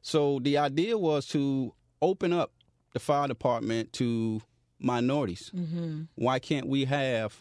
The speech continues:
Speaker 1: you know, disposition like everybody else does? You know, just give us an equal playing field and, you know, we'll do what we need to do to become firefighters. But it was always the stumbling blocks
Speaker 2: Mm-hmm.
Speaker 1: of, of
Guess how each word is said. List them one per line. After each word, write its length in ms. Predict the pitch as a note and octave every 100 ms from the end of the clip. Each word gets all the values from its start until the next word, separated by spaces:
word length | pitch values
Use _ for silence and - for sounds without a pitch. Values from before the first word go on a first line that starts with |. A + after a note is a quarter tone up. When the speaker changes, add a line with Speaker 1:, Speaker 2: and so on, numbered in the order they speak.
| _
Speaker 1:
you 140 | - A#2+
know, 280 | A2 A2 - _ - _ - C3+
disposition 880 | B2 D3 - C3+ A#2 D3+ - A#2 G#2+ - _ _
like 220 | B2 B2 C3+
everybody 460 | B2+ A#2+ B2+ A#2
else 180 | D#3+ C#3+
does? 320 | G#2+ E2+ - - _ _
You 120 | A#2
know, 120 | A2+
just 260 | G#2 C#3 A#2+
give 180 | C#3 D3
us 160 | D#3+
an 80 | D3
equal 300 | - D3 C3
playing 340 | A2+ D#3+ D#3+ D3
field 380 | - G#2+ G#2 A2 _ -
and, 440 | B2 B2 A#2+ A#2 -
you 120 | D#3+
know, 220 | C3 A2+ A2 _ -
we'll 260 | - C#3+ D#3+
do 140 | C#3
what 140 | D3 C3+
we 120 | C#3+
need 200 | D3 A#2
to 80 | A#2
do 140 | A#2+
to 60 | A2
become 320 | G#2 - A#2
firefighters. 520 | - - - B2 G#2+
But 120 | A2+ A2
it 60 |
was 180 | B2 A2 -
always 840 | D#3 F3 F3 D#3+ D3+ D3 D3 - - _
the 80 | A#2+
stumbling 440 | - D#3+ C#3 A#2
blocks 420 | G#2 D#2+ - - -
Speaker 2:
Mm-hmm. 440 | F3 E3 D#3 E3+ E3
Speaker 1:
of, 260 | G#2 F#2+ -
of 260 | G2+ G2